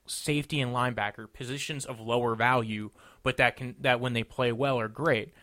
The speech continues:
So, again, they got Seon Takitaki, then they got Sheldrick, uh, Redwine. Again, very good coverage guy, can play both, both in the box and in free safety.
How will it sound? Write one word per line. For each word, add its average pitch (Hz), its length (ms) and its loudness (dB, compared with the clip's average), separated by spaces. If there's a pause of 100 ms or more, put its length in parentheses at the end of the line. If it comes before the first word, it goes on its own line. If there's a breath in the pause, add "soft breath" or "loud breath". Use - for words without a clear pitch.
(180 soft breath)
So, 120 340 4
again, 127 320 4
they 113 140 4
got 120 360 4
Seon 131 400 4
Takitaki, 131 720 0 (240 loud breath)
then 139 100 0
they 139 100 4
got 127 140 2
Sheldrick, 131 680 2
uh, 120 400 8
Redwine. 127 540 4 (420 soft breath)
Again, 127 320 2
very 123 220 0
good 127 160 -2
coverage 120 420 -2
guy, 117 440 2 (260 soft breath)
can 117 260 -4
play 127 380 4
both, 123 360 2 (500)
both 127 200 0
in 120 60 -6
the 113 80 -4
box - 520 6
and 123 200 -2
in 120 80 -8
free 123 240 -6
safety. 117 640 -6